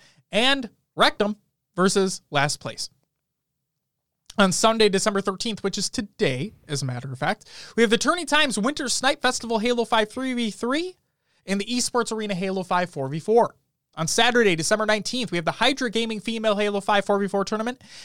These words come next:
and the J Money's Halo Roots two's Gunfight Tourney. And then finally, on Sunday, S-, uh, December twentieth, we have swat Nation swat Miss V three,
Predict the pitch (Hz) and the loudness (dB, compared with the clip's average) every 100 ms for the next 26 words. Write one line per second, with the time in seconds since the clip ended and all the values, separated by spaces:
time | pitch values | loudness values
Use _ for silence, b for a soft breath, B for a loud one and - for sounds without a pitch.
0 | - 202 202 165 135 262 359 349 247 170 | -2 0 2 2 4 4 6 4 2 0
1 | 135 196 269 311 254 285 311 - - 240 | -2 0 4 4 4 2 0 -4 -6 -2
2 | 302 311 - - 160 185 240 226 214 - | 0 0 -4 -6 -2 0 0 -2 -4 -6
3 | 214 170 - _ _ _ B B B - | -10 -10 -14 _ _ _ B B B 0
4 | 233 240 220 202 190 175 - 254 190 160 | 2 4 4 4 2 0 2 0 0 -4
5 | - - 160 165 147 143 160 254 254 143 | -6 -10 -2 2 2 0 0 0 0 -2
6 | 131 - 156 139 185 - 160 - 240 226 | -6 -8 -8 -6 -6 -4 -4 -2 -2 -2
7 | 220 - 196 - - 269 262 254 233 - | -4 -4 -6 -6 4 4 4 0 -2 -4
8 | 208 196 160 143 143 | -6 -6 -2 -2 -2